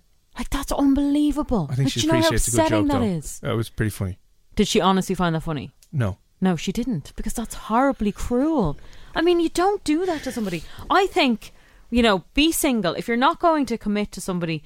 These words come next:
Speaker 1: just be single. But I think if you've spoken about, which they clearly have,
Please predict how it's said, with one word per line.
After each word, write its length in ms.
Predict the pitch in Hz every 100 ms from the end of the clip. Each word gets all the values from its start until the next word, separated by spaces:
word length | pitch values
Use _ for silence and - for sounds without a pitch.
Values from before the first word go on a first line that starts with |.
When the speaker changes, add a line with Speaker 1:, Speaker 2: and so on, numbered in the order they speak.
| -
Speaker 1:
just 260 | - 196 -
be 160 | 269 285
single. 500 | - 214 156 139 - _ _
But 80 | 214
I 40 | 220
think 180 | 247 233
if 80 |
you've 140 | 220 208
spoken 420 | - 302 339 320
about, 220 | 233 196
which 180 | 185 -
they 80 | 190
clearly 300 | - 233 220
have, 320 | 202 170 160